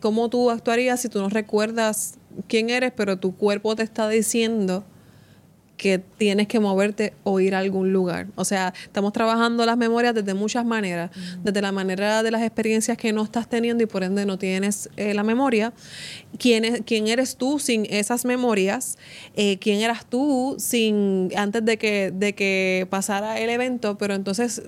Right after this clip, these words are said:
Speaker 1: eh, filosofamos al-, aún más, ¿verdad? Nosotros como equipo también decimos quién éramos nosotros, quiénes somos nosotros antes de que el mundo determinara quiénes deberíamos ser. Entonces ahí empieza la, el diálogo, ¿verdad?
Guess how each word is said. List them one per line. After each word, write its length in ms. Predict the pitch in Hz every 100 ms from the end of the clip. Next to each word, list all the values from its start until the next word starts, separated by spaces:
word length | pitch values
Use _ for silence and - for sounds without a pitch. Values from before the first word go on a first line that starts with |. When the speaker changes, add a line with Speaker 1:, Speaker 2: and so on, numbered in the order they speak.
| 214
Speaker 1:
eh, 140 | 196
filosofamos 600 | 196 208 196 196 190 220
al-, 140 | 214 214 208
aún 260 | 208 202
más, 240 | 214 262 214
¿verdad? 260 | 185 226
Nosotros 300 | 214 208 175
como 160 | 196 208
equipo 360 | 214 214 226 214 - - -
también 320 | 208 196 190
decimos 600 | 202 247 254 247 226 - - -
quién 240 | 226 214 220
éramos 520 | 214 214 226 233 233
nosotros, 440 | 226 226 226 214
quiénes 300 | 208 220 277
somos 300 | - 233 247
nosotros 460 | 254 247 269 269 240
antes 300 | 196 208 233
de 100 | 214
que 80 | 214
el 80 | 190
mundo 360 | 185 196 202 214
determinara 560 | 214 214 208 214 220
quiénes 360 | 208 190 185 190
deberíamos 540 | 180 170 170 165 170 -
ser. 160 | 165
Entonces 340 | 170 180 170 202
ahí 180 | 190 190
empieza 400 | 202 202 196 196
la, 240 | 185 175
el 200 | 190 190
diálogo, 400 | 190 202 185 175
¿verdad? 360 | 170 170 185 208